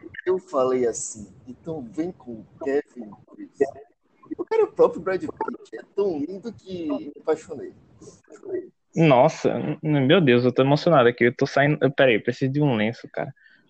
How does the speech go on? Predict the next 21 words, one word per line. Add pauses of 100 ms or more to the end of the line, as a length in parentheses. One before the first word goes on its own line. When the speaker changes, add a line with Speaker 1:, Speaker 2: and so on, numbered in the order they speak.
(760)
Speaker 2:
Meu
Deus. (400)
Speaker 1:
É,
isso
é
muito
bonito. (1120)
Speaker 2:
Ah,
meu
Deus,
eu
tô
Speaker 1:
Esse
sujeito
Speaker 2:
emocionado. (200)
Speaker 1:
deve
ser (180)
completamente (360)
belo. (360)
Speaker 2:
Bigodinho
fininho.